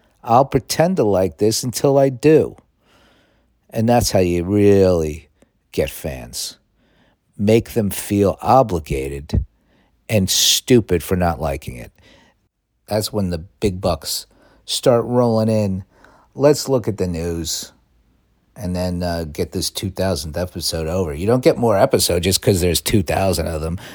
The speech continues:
As I just said, I'm thinking about, like, breaking them down even smaller.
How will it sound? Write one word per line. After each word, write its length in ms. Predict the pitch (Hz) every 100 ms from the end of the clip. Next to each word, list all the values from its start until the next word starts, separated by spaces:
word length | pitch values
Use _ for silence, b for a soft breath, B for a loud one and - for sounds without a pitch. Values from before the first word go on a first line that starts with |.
| B
As 220 | 95 107
I 140 | 101 95
just 320 | - 101 -
said, 240 | 107 110 85
I'm 200 | 90 78
thinking 300 | 101 90 85
about, 300 | 85 78 -
like, 160 | 87
breaking 480 | 78 92 95 - 87
them 140 | 82
down 280 | 87 90 95
even 240 | 85 82 82
smaller. 580 | - 92 92 87 69